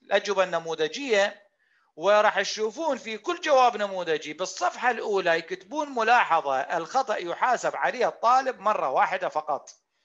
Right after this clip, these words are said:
يعني طالب في بداية الحل كتب أربعة في أربعة ثمانية، وبعدين اشتغل كله على الثمانية. الخطوات مالته كلها غلط، ولكن تجي ثمانية من عشرة، تجي تسعة من عشرة،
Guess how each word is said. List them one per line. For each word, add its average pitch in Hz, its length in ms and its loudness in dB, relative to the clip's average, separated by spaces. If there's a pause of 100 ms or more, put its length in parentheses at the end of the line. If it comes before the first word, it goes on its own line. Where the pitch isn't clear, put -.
(480)
يعني 139 320 -2
طالب 151 420 4
في 262 200 -8
بداية 202 460 0
الحل 127 360 -4
كتب 165 360 -4
أربعة 160 400 0
في 277 180 -4
أربعة 262 340 2
ثمانية، 226 520 -2
وبعدين 226 460 -2
اشتغل 285 420 2
كله 330 260 -2
على 233 160 2
الثمانية. 139 500 -4 (2000)
الخطوات 233 1120 2
مالته 330 320 0
كلها 311 320 4
غلط، 202 400 4
ولكن 185 460 2
تجي 180 260 -8
ثمانية 170 320 -2
من 127 140 -8
عشرة، 104 380 -16
تجي 135 220 -14
تسعة 147 280 -6
من 120 140 -10
عشرة، - 320 -16